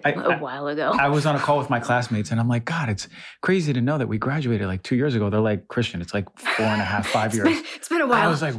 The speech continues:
Speaker 1: "What?"
Speaker 2: <laughs>
Speaker 1: Because ti-, it, it
Speaker 2: Time.
Speaker 1: can, time flies,
Speaker 2: Time
Speaker 1: doesn't it?
Speaker 2: flies, yeah. I know. I have had two kids, gotten married, gotten divorced. I've done all the things
Speaker 1: Whoa.
Speaker 2: since <laughs> graduating,
Speaker 1: Whoa.
Speaker 2: built a big practice. And I personally have dealt with a lot of stress. So,
Speaker 1: Yeah.
Speaker 2: of course, you know, what we go through ourselves, we tend to end up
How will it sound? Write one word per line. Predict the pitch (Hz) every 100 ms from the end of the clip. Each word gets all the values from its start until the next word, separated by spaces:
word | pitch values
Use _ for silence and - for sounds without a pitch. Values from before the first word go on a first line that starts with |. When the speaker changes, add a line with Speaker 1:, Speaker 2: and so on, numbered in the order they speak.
| 104
Speaker 1:
"What?" | 135 247 311 -
Speaker 2:
<laughs> | - 208 _ - - -
Speaker 1:
Because | 147 165 160 -
ti-, | 156
it, | 156 156 147
it | 151
Speaker 2:
Time. | 220 180 175 170
Speaker 1:
can, | - -
time | - 143 139
flies, | 151 165 147 92
Speaker 2:
Time | 104
Speaker 1:
doesn't | 165 95
it? |
Speaker 2:
flies, | 185 220 156 -
yeah. | 143 190 170 -
I | 143 151
know. | 196
I | 175 180
have | 175 170 -
had | - -
two | - 165
kids, | 156 - 202 214
gotten | - - 117
married, | 151 196 226
gotten | 160 -
divorced. | - 180 240 262
I've | 135
done | 165 160 - - -
all | 254
the | 370
things | 339 247 269 -
Speaker 1:
Whoa. | 127 101 98
Speaker 2:
since | - - 285
<laughs> | 233
graduating, | 262 311 - 359 466 523 539 -
Speaker 1:
Whoa. | 147
Speaker 2:
built | 131 262
a | 254
big | 294 302
practice. | 302 254 - 359 403 - - - -
And | 226 208
I | 208
personally | 208 202 202 233 262
have | 277
dealt | 220 185
with | 196
a |
lot | 196 185
of |
stress. | - 185 170 262 -
So, | 202
Speaker 1:
Yeah. | 170
Speaker 2:
of | 175
course, | - 185 180 -
you | 214
know, | 175
what | 175 180 180
we | 175
go | 175
through | -
ourselves, | 165 - 165 208 208
we | 190
tend | 180 170
to | 170 -
end | 170 165
up | 165 -